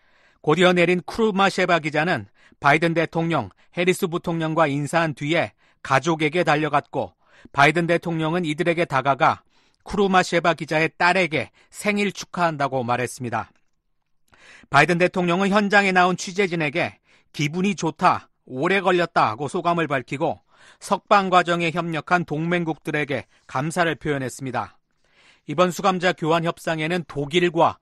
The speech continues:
폴란드, 슬로베니아, 노르웨이, 티르케예 등이 관여했습니다.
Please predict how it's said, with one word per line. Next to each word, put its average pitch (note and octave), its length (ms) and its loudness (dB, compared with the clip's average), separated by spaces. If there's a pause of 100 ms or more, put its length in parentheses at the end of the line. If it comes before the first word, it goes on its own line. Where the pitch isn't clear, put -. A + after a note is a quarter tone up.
(180)
폴란드, E3+ 680 0 (220)
슬로베니아, D#3 800 -2 (260)
노르웨이, D#3 640 0 (260)
티르케예 D#3+ 1080 -4
등이 D#3+ 260 -2
관여했습니다. C3 840 -4